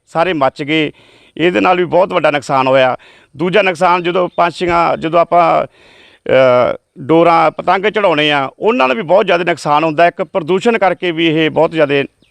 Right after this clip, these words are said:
ਚਿੜੀਆਂ ਦਾ ਜਿਹੜਾ ਆਲ੍ਹਣਿਆਂ ਦਾ ਬਹੁਤ ਜ਼ਿਆਦਾ ਨੁਕਸਾਨ ਹੋ ਰਿਹਾ ਵਾ। ਅਪੀਲ ਮੇਰਾ, ਅਪੀਲ ਵੀ ਮੇਰਾ ਇਤਰਾਜ਼ ਵੀ ਹੈ ਸਾਰੇ ਵੀਰਾਂ 'ਤੇ, ਕਿਉਂ ਅਸੀਂ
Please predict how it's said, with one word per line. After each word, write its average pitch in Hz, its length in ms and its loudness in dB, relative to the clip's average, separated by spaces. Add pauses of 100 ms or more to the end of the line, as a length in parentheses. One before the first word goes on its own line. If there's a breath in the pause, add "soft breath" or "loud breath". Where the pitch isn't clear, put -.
ਚਿੜੀਆਂ 143 300 0
ਦਾ 139 160 0
ਜਿਹੜਾ 139 260 0 (420 soft breath)
ਆਲ੍ਹਣਿਆਂ 156 300 0
ਦਾ 151 100 2
ਬਹੁਤ 147 280 -2
ਜ਼ਿਆਦਾ 139 180 -2
ਨੁਕਸਾਨ 123 320 -2
ਹੋ 107 140 -4
ਰਿਹਾ 101 140 -2
ਵਾ। 92 200 -6
ਅਪੀਲ 175 360 0
ਮੇਰਾ, 165 420 2 (140)
ਅਪੀਲ 185 320 -2
ਵੀ 220 160 -4
ਮੇਰਾ 202 160 2
ਇਤਰਾਜ਼ 156 420 0
ਵੀ 165 100 -8
ਹੈ 190 60 -2
ਸਾਰੇ 175 260 -2
ਵੀਰਾਂ 160 260 0
'ਤੇ, 165 240 -4 (400 soft breath)
ਕਿਉਂ 190 200 2 (120)
ਅਸੀਂ 180 240 -2